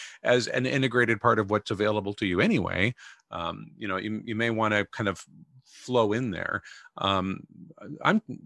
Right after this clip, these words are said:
trying to recall, and, and help me if it's in here, do you do things that are a little bit outside those individual donors, like grants management, as a functionality in these, or are we really kind of focused on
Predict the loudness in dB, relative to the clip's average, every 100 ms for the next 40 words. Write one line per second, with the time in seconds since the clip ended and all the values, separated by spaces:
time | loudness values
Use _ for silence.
0 | -14 -4 -2 0 0 0 -2 -2 -2 -2
1 | -6 -6 -6 -4 -4 -2 -2 -2 -6 -6
2 | -10 -8 -6 -2 -2 -2 -2 -4 -2 -4
3 | -2 -2 -2 -4 -2 -2 -2 -2 2 2
4 | 2 0 2 2 2 2 2 2 2 2
5 | 0 -2 -2 -2 -4 -6 -4 -4 -2 0
6 | -2 -2 -6 -4 -6 -6 -4 -4 -6 -4
7 | -4 -2 -2 0 -2 -4 -4 -6 -6 -6
8 | -6 -6 -6 -6 -4 -4 -2 -2 -2 -2
9 | -2 -2 -2 -2 -4 -4 -6 -2 -2 -2